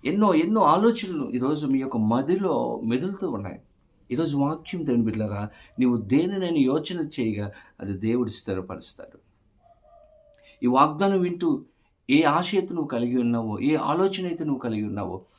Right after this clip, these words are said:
ఖచ్చితంగా నెరవేర్చే గొప్ప దేవుడు. బైబిల్ గ్రంథంలో ఎంతోమంది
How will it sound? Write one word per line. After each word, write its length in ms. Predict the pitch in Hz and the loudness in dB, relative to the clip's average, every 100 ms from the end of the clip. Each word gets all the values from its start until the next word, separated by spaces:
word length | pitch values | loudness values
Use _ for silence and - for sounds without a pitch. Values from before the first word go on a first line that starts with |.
| _ _ _ - | _ _ _ -8
ఖచ్చితంగా 460 | 107 - 139 143 | -8 -4 0 0
నెరవేర్చే 500 | 123 104 107 104 110 | 0 -2 -4 -6 -8
గొప్ప 240 | 92 - 90 | -8 -8 -10
దేవుడు. 400 | 80 76 78 - _ - | -12 -12 -14 -20 _ -8
బైబిల్ 300 | 98 120 117 | -4 -4 -2
గ్రంథంలో 540 | 123 135 147 135 139 - - _ - | -4 -2 0 0 -2 -6 -20 _ -4
ఎంతోమంది 920 | 143 175 190 185 180 175 165 185 | -4 -2 -2 -2 -2 0 0 -2